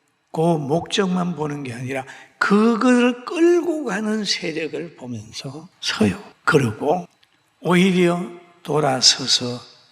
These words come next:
하나님을 바라보고 가면 유혹하던 사람이 다시 찾아와서 따라오게 돼 있어요. 여러분,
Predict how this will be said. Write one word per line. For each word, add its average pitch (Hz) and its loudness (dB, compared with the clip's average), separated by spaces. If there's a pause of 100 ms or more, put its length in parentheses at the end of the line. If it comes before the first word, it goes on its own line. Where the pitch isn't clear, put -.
(480)
하나님을 208 0
바라보고 147 -4
가면 131 -8 (1000)
유혹하던 135 -2
사람이 113 -6 (100)
다시 214 0 (460)
찾아와서 120 -6 (320)
따라오게 - -8
돼 - -14
있어요. - -14 (480)
여러분, 131 0